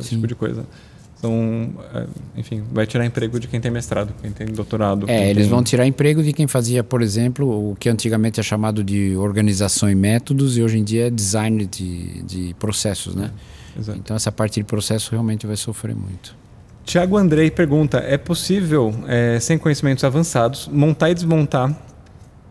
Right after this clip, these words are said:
Speaker 1: é, uma Defender inteira sozinho? É intuitivo?
Speaker 2: Cara, é intuitivo.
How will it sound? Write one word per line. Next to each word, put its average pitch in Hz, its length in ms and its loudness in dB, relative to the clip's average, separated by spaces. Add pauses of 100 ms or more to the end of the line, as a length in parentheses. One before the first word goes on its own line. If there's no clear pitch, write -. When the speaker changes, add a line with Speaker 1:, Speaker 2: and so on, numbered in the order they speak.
(160)
Speaker 1:
é, 127 220 4
uma 127 160 4
Defender 131 420 2
inteira 131 380 4
sozinho? 123 500 0 (140)
É 135 80 0
intuitivo? 143 480 0 (800)
Speaker 2:
Cara, 143 560 0 (1040)
é 117 80 2
intuitivo. 123 640 0